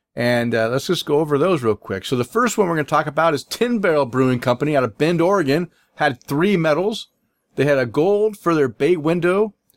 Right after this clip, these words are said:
which is a Berliner Weiss. Uh, they had a gold for their Passionate Envy, which is a fruit wheat beer. And they had a silver for their P two P, Power to the People,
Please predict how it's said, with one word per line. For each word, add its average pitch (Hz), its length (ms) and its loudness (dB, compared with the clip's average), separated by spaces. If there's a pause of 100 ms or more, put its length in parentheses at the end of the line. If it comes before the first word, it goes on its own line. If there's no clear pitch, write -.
which 139 180 -2
is 117 80 -2
a 113 60 0
Berliner 135 340 2
Weiss. 120 480 0 (580)
Uh, 127 280 2
they 139 180 0
had 139 100 2
a 127 60 2
gold 170 500 0
for 160 120 -4
their 135 100 2
Passionate 175 640 -2
Envy, 170 520 0 (120)
which 127 180 0
is 123 80 -6
a 120 60 2
fruit - 460 -2
wheat 170 260 -4
beer. 123 340 0 (440)
And 226 200 -2
they 214 40 0
had 202 120 0
a 180 60 0
silver 160 680 0 (220)
for 160 120 -4
their 139 160 2 (280)
P 214 200 0
two 208 220 -2
P, 175 320 -2
Power 175 340 0
to 180 60 0
the 175 80 -4
People, 143 500 -2